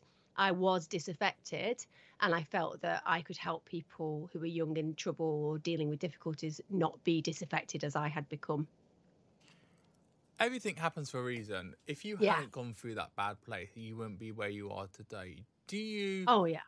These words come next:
Speaker 2: ever think, "I wish I'd had a normal childhood and
Speaker 1: No.
Speaker 2: been like everyone else"?
Speaker 1: No, I mean, the childhood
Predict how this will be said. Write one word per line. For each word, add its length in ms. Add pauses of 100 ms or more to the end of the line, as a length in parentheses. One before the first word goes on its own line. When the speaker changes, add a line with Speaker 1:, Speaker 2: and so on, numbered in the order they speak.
(140)
Speaker 2:
ever 280
think, 640
"I 120
wish 400
I'd 200
had 320
a 80
normal 480
childhood 460
and 180
Speaker 1:
No. 0
Speaker 2:
been 180
like 180
everyone 300
else"? 360 (640)
Speaker 1:
No, 260 (320)
I 80
mean, 300
the 100
childhood 800